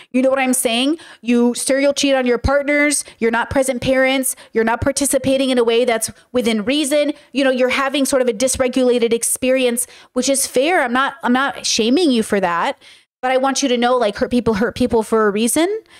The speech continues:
And all of us are hurting. Every single person on this planet is hurting. And so every single person, like, the world is a reflection of us as a whole back to us.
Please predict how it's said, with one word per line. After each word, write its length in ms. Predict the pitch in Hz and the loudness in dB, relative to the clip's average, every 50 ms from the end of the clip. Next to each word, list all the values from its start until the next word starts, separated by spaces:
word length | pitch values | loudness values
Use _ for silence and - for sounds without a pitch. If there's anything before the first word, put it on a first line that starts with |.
| - _ _ _ - | -20 _ _ _ -8
And 100 | 247 247 - | -6 -4 -2
all 240 | - 254 254 254 254 | 0 0 2 2 2
of 80 | 247 247 | 2 2
us 120 | 233 - | 2 0
are 100 | 240 226 | 0 -2
hurting. 440 | 180 - 214 214 196 170 160 180 202 - - | 0 0 0 0 0 0 -2 -6 -10 -6 -4
Every 260 | 240 247 226 254 277 | -4 -2 -2 -2 -2
single 280 | - - 269 247 240 233 | -2 0 0 0 0 0
person 340 | - - 226 226 - 233 220 | 0 0 -2 0 0 0 0
on 60 | 220 | 0
this 140 | 220 208 - | 0 -2 -2
planet 340 | - - 220 220 214 202 | -2 -2 0 0 0 0
is 140 | 202 202 - | 0 0 0
hurting. 380 | - 226 220 233 269 311 359 427 427 - _ _ _ _ _ _ _ _ - | 2 2 2 2 2 0 -2 -4 -6 -10 _ _ _ _ _ _ _ _ -8
And 100 | 254 262 | -4 -2
so 80 | - 247 | 0 0
every 280 | - 240 262 254 277 269 | 0 0 0 0 0 0
single 240 | - 277 247 247 | 0 0 0 0
person, 440 | 240 - 240 233 226 - - 220 208 | 0 0 0 0 0 0 0 -2 0
like, 160 | 196 190 - | -2 -2 -2
the 80 | - 202 | -2 -2
world 420 | 196 190 226 233 254 269 294 254 | 0 2 2 2 2 2 0 0
is 140 | 262 214 226 | 0 0 0
a 60 | 208 | 0
reflection 400 | 202 202 - - 233 - - 233 | 0 0 0 -2 -4 -4 -2 -2
of 100 | 220 202 | -2 -2
us 140 | 208 208 - | -2 -2 -2
as 80 | 208 202 | -2 -2
a 100 | 208 202 | -2 0
whole 180 | 180 196 190 | 0 0 0
back 240 | 190 196 180 180 - - | 0 -2 -4 -6 -6 -6
to 180 | - 185 170 | -4 -2 -2
us. 280 | 123 - - - - | -2 -4 -6 -8 -8